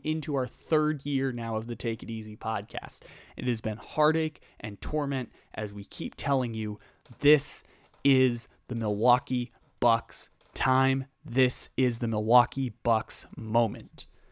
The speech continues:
And now we get that vindication that we thought was coming and now just feels a relief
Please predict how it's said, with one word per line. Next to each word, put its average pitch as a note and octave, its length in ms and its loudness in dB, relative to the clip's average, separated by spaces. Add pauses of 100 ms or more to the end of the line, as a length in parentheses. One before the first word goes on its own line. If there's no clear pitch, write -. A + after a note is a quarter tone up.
(1300)
And A2+ 180 -6
now C3+ 380 6 (480)
we A2 280 -6
get D3 200 10 (200)
that A#2 260 0
vindication B2 960 0 (200)
that G#2+ 160 0
we A2 100 -4
thought D3+ 400 8
was C#3 120 2
coming C3 360 -2
and G#2+ 100 -6
now B2+ 220 2
just A#2 220 -6
feels C3 340 2
a A2+ 60 0
relief G#2+ 760 -4